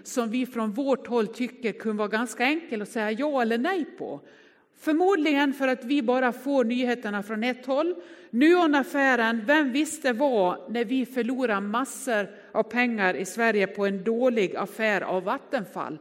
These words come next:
och där hon var ytterst ansvarig, för att göra en kort resumé av detta. Så kommer hon inte till det här K U för att bli förhörd och för att säga,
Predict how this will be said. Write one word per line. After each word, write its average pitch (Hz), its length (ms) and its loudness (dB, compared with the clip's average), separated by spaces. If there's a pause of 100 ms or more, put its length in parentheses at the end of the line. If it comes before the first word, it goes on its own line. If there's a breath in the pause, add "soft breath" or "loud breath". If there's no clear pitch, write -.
och - 240 -4
där 208 120 4
hon 226 240 -2
var 190 120 2
ytterst 196 400 -4
ansvarig, 170 560 -8
för 185 100 -4
att 175 60 0
göra 185 100 0
en 180 60 -10
kort 185 280 -6
resumé 190 380 -6
av 185 100 -4
detta. 196 420 -6 (500 loud breath)
Så 320 180 -2
kommer 330 340 2
hon 262 140 2
inte 269 280 0
till 233 160 -4
det 214 80 0
här 202 420 0
K 262 360 0
U 302 220 0
för 254 280 -2
att 202 220 -2
bli 208 340 -2
förhörd 226 1200 -2
och 220 80 0
för 220 140 -4
att 202 120 -2
säga, 208 500 -2